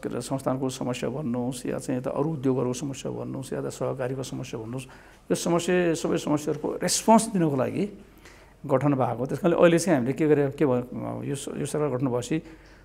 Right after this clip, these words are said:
पहिलो कुरा त मैले भनिसकेँ। दोस्रो कुरा के भने यो एकदम विनाशको डिलमा पुगेको अर्थतन्त्र बिस्तार, बिस्तार, बिस्तार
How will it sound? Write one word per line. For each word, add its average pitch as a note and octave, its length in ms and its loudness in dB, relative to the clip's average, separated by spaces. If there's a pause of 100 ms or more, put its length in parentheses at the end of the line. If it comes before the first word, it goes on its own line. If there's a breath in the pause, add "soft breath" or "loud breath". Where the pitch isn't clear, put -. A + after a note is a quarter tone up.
(180 loud breath)
पहिलो E3+ 220 12
कुरा E3+ 200 10
त E3+ 60 6
मैले D3+ 220 8
भनिसकेँ। B2 380 0
दोस्रो D3+ 260 2
कुरा E3 180 6
के E3 160 2
भने C#3+ 280 2
यो F3+ 120 0
एकदम E3+ 240 2
विनाशको F#3+ 500 2
डिलमा E3 340 0
पुगेको D3+ 440 -2
अर्थतन्त्र C#3 460 -4
बिस्तार, E3 380 -6
बिस्तार, C3+ 360 -10
बिस्तार - 360 -8